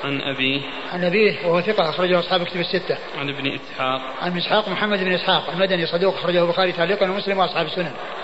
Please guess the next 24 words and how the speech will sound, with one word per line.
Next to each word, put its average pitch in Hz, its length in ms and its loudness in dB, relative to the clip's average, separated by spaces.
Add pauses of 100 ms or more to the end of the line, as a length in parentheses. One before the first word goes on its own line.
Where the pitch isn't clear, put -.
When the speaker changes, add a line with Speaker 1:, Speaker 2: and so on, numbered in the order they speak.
(160)
Speaker 1:
عن 147 80 -6
عبد 139 200 -6
الله 139 340 0
بن 135 120 -4
أبي 131 300 -2
بكر. 131 180 -2 (260)
Speaker 2:
عن 175 80 -2
عبد 170 100 -2
الله 202 160 6
بن 190 120 0
أبي 190 180 4
بكر 196 160 2
بن 170 140 0
محمد 196 340 0
بن 180 160 2
عمرو 185 200 4
بن 170 100 -2
حزم، 170 260 2
وهو 160 140 0
ثقة، 180 260 0
أخرجه 185 300 2
أصحاب 175 220 0
الكتب 165 180 -6
الستة. 165 360 -2